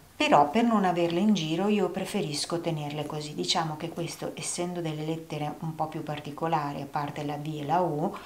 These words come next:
che poi uno le può utilizzare lo stesso, io intanto vi faccio vedere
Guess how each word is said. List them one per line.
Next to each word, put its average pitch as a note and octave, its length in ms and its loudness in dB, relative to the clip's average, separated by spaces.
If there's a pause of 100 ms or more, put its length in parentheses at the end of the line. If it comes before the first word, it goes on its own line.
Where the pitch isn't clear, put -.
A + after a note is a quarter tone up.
(160)
che E3 120 -8
poi D#3+ 300 -6
uno D3 340 -6
le C#3+ 120 -10
può D3+ 160 -6
utilizzare D3 600 -6
lo C#4 160 0
stesso, - 400 -8 (100)
io B3 100 6
intanto F#3+ 420 0
vi E3 120 -4
faccio A3+ 380 -4
vedere - 460 -6